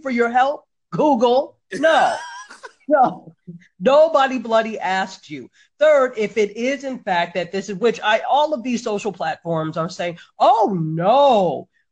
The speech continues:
we never listen to," that's bloody absolute rubbish. I don't believe for a second. I mean, if we're now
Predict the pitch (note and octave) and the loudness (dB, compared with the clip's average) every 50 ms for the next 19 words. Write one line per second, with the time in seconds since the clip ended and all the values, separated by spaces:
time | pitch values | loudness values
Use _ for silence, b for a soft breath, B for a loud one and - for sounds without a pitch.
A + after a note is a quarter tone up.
0 | _ C#3+ D#3 B3 F4+ G4 F4+ A#3 G3+ F3+ E3+ F3+ G#3+ C#4 F#4+ - C4 A3 G3+ F#3+ | _ -4 0 2 4 4 4 2 0 0 2 2 4 4 4 2 2 0 -2 -2
1 | F3+ F3+ G3 G#3 G#3+ - - A#3 G3+ G3 F#3 F3 - - F#3+ F#3 F#3 G#3+ G#3+ A3 | -2 -2 0 0 -2 -2 -2 -4 -4 -4 -4 -8 -12 -14 -14 -12 -10 -8 -8 -8
2 | G#3 - - - - _ _ _ _ _ - D#3 D3+ D#3+ E3+ E3+ F3 E3+ E3+ F#3 | -8 -10 -14 -20 -20 _ _ _ _ _ -14 -10 -6 -4 -2 -2 -2 -2 -4 -4
3 | F3+ F3 - - D#3 D#3 D3 - - F3 D3 D3 C#3+ C#3 - C3 D3+ D#3 C#3 - | -4 -6 -6 -6 -6 -6 -6 -8 -12 -12 -12 -10 -12 -12 -14 -12 -10 -10 -10 -10
4 | C3+ C3 - - - b b b b b A#3 C#4+ F4+ F4 D#4+ C#4 B3 B3 B3 A#3+ | -12 -18 -20 -20 -20 b b b b b 0 2 2 2 0 0 0 0 -2 -2
5 | - - G#3+ F#3+ F3+ F#3 - - - A#3+ A#3+ B3+ B3 - D#3+ C#3+ C#3+ - F3+ G3 | -2 0 0 2 2 0 -2 -2 -2 0 0 -2 -2 -4 -4 -4 -4 -2 -2 -2
6 | G3+ G#3 G3 F#3+ G3 F#3+ - G3+ G3+ - - G#3+ B3 D#4 F4 D4+ A#3+ G#3 G3+ G#3+ | 0 0 0 0 -2 -2 -4 -4 -6 -4 -4 -4 -2 -2 -2 -2 0 2 2 2
7 | A#3 A3 F#3+ E3+ D#3+ D#3+ - | 4 4 4 2 0 -2 -4